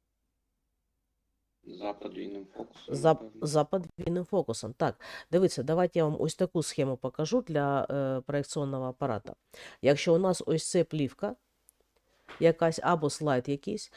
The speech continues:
Speaker 2: то ми хочемо отримати на екрані зображення. Ну, тут, на жаль, е, автори роблять це скрін із інтернету, тому я ні, не змінювала. Е, зра-, звичайно, це сплошною должно бути. Е, це на екрані зображення дійсне.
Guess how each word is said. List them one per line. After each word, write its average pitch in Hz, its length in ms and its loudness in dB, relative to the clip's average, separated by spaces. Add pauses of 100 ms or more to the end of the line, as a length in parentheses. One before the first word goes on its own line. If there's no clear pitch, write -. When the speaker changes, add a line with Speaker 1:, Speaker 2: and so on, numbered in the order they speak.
(160)
Speaker 2:
то 135 100 -2
ми 165 100 2
хочемо 208 400 2
отримати 165 420 0
на 147 120 0
екрані 156 360 -2
зображення. 120 600 -2
Ну, 180 400 2
тут, - 200 -6
на 151 80 0
жаль, 143 260 2
е, 135 300 -6
автори 147 600 -2
роблять 131 480 -6 (100)
це 139 300 4 (120)
скрін 151 460 -2
із - 320 -6
інтернету, 160 480 -4
тому 139 360 -4 (800)
я 143 160 2
ні, 139 180 -2
не 135 640 2
змінювала. 117 500 0 (380)
Е, 131 220 4
зра-, 143 200 2
звичайно, 156 440 2
це 160 300 4
сплошною 143 460 0
должно 110 280 -6
бути. - 200 -16 (640)
Е, 139 180 6
це 196 180 6
на 208 160 8
екрані 135 360 2
зображення 156 540 2
дійсне. 123 460 -2